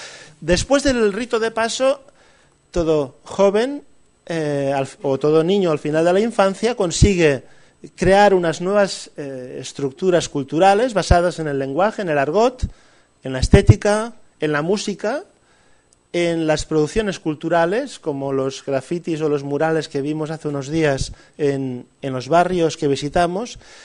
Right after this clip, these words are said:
y en una serie de actividades focales, sobre todo de ocio, pero también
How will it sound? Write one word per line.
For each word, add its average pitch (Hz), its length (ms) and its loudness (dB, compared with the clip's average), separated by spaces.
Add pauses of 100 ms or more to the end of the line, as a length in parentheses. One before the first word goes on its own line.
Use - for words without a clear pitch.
(160)
y 185 140 0
en 262 160 2
una 226 160 -2
serie 226 260 -4
de 208 60 -2
actividades 175 560 -2
focales, 190 760 0 (360)
sobre 139 240 -4
todo 160 240 6
de 143 100 4
ocio, 214 500 2
pero 151 160 -2
también 143 500 0